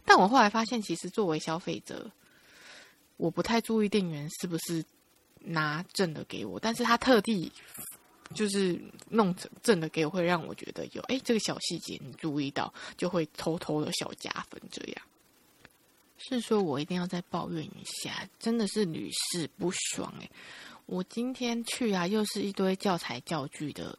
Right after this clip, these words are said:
一直找我讲话，叫我去说让宝宝玩一下。但我想要买什么宝宝副食品啊，呃，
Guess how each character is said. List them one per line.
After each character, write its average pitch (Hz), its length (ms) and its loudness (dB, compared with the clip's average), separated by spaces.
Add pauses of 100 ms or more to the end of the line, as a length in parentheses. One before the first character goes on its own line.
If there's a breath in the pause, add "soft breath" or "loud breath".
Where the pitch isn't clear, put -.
一 214 180 2
直 - 240 -8
找 - 180 -6
我 147 260 -6
讲 - 220 -10
话， 151 240 -6
叫 170 220 2
我 180 140 -6
去 170 200 -4
说 170 260 -2
让 165 200 0
宝 - 180 -6
宝 147 200 -2
玩 - 200 -6
一 - 140 -14
下。 - 200 -8 (400 loud breath)
但 254 140 0
我 202 100 6
想 180 200 0
要 202 100 4
买 175 160 0
什 - 140 -10
么 135 160 -8
宝 147 160 -8
宝 175 160 -2
副 202 200 -8
食 - 280 -10
品 - 200 -12 (160)
啊， 60 520 -8 (480 loud breath)
呃， - 280 -8